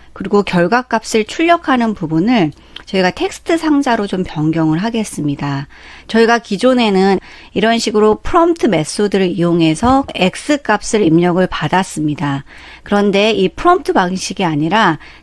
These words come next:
텍스트 박스 안에다가 값을 입력받고 그리고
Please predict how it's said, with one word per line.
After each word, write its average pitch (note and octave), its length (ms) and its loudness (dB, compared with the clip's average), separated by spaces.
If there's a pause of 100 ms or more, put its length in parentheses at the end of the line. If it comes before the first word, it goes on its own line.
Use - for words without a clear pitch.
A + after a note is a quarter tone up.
텍스트 - 400 -4
박스 E3 340 -2
안에다가 E3 840 0
값을 - 420 -8
입력받고 E3 1000 0 (420)
그리고 G#3+ 580 4